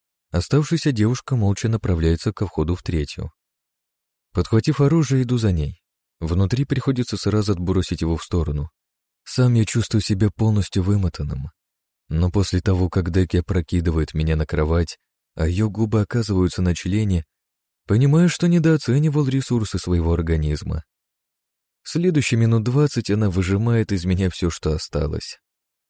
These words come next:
Оказывается, девушка ещё и не забыла захватить с собой последний оставшийся презерватив из гостиницы. Закончив, чувствую себя полностью неспособным на активные действия в ближайшие пятнадцать минут.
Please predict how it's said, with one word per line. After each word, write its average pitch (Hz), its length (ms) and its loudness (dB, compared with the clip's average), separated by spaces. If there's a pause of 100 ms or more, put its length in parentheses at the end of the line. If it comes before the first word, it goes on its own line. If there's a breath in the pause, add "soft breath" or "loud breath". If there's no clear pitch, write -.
(360)
Оказывается, 87 680 0
девушка 82 420 -2
ещё 80 260 -2
и 80 60 0
не 85 140 0
забыла 85 400 2
захватить 90 500 -2
с - 60 -12
собой 92 320 -2
последний 85 560 -2
оставшийся 104 560 -2
презерватив 110 720 -2
из 85 120 -2
гостиницы. 80 720 -6 (1120)
Закончив, 127 580 0
чувствую 143 340 -4
себя 107 260 0 (100)
полностью 151 460 -2
неспособным 98 720 -2
на 92 120 2
активные 85 480 0
действия 85 380 -2
в 76 60 -6
ближайшие 80 540 -2
пятнадцать 80 580 -6
минут. 76 460 -4